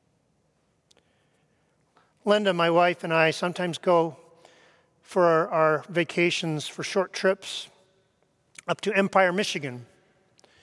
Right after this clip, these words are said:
And we camp up there. We like to go for, to Joe's Friendly Tavern for a hamburger once in a while. And, and one of the places we like to walk when we are there is the Empire Bluff Trail.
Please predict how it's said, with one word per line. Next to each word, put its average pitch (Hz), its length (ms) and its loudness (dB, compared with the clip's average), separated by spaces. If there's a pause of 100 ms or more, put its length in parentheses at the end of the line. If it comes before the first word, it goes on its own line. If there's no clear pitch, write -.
(480)
And 165 240 2
we 170 80 0
camp 196 320 2
up - 180 0
there. 185 300 4
We 175 80 -4
like 170 180 -2
to 175 60 -12
go 165 240 0
for, 156 320 -10 (180)
to 151 220 -2
Joe's 165 280 0
Friendly 165 360 -2
Tavern 180 480 0
for 156 180 0
a 143 240 2 (360)
hamburger 202 500 0
once 185 260 -2
in 190 80 -2
a 180 80 2
while. 170 460 4 (340)
And, 202 260 0
and 220 380 -2
one 240 140 2
of 240 80 -2
the 208 60 -2
places 214 380 -4
we 208 80 -2
like 196 240 2
to 185 120 -8
walk 226 480 -2
when 170 160 -4
we 160 100 -2
are 151 120 2
there 147 340 2
is 143 140 -8
the 156 160 -2
Empire 165 460 2
Bluff 143 440 -2
Trail. 143 560 -2